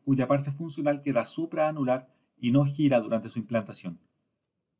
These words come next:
La importancia de contar con una tomografía computarizada previamente es que nos permite hacer una buena planeación o planificación del procedimiento. Gracias a esto podemos verificar la severidad de calcificación de la válvula aórtica,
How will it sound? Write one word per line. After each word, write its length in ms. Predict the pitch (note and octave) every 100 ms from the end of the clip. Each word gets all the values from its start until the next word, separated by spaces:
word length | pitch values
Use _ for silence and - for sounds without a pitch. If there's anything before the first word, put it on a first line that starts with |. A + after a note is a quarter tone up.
| _ _ _ _ _ -
La 100 | G#2+
importancia 560 | G2 A2+ - F3+ F3+ F3
de 140 | E3+
contar 320 | E3 C#3+ C#3
con 160 | - B2
una 180 | C#3+ C#3+
tomografía 600 | D3 C#3+ C#3 C#3 C3 D3+
computarizada 760 | C#3+ D3+ C#3 C3+ B2+ G#2+ F#2+
previamente 680 | B2 C#3+ D3 D3 C#3+ C#3 C#3+ - _
es 160 | D#3 C#3+
que 80 | D3+
nos 120 | C#3+
permite 360 | C#3+ B2+ C3+
hacer 240 | C#3 C#3 C3+
una 220 | C3+ B2+
buena 320 | A#2 A#2+ C#3 C#3+
planeación 680 | D3 D#3 C#3+ C#3 C#3 C#3 -
o 140 | D3
planificación 640 | D3 C#3+ C#3+ C3+ B2 A#2
del 140 | A#2 A#2+
procedimiento. 640 | C3 C#3 C#3+ D3 G#2+ - _ _ _ _ _ _ _ -
Gracias 360 | A#2+ C#3+ D#3+
a 80 | F3+
esto 320 | F3 - D#3+
podemos 380 | C#3 C3 C3+ C3+
verificar 460 | C3 C3 C3+ - A2+
la 140 | G2
severidad 600 | - E3 E3+ F3 D#3 D3
de 160 | C#3 D3+
calcificación 720 | F3 - D#3+ D#3 C#3 - C3+
de 100 | C3
la 100 | A#2+
válvula 340 | A2 A2 B2 C3
aórtica, 600 | B2+ - C#3 C3+ -